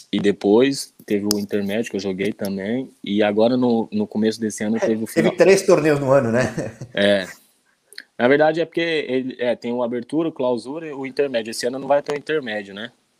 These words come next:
Speaker 1: Esse ano. Vai
Speaker 2: Eu
Speaker 1: ter
Speaker 2: achei
Speaker 1: só o
Speaker 2: super
Speaker 1: Ab-
Speaker 2: confuso, até a questão do, da classificação pra,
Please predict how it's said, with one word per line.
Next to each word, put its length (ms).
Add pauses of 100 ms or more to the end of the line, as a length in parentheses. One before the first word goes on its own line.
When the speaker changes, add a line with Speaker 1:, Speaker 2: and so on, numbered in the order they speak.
(300)
Speaker 1:
Esse 280
ano. 240 (420)
Vai 120
Speaker 2:
Eu 20
Speaker 1:
ter 60
Speaker 2:
achei 100
Speaker 1:
só 140
o 60
Speaker 2:
super 20
Speaker 1:
Ab- 220
Speaker 2:
confuso, 400
até 160
a 40
questão 320
do, 160
da 120
classificação 500
pra, 340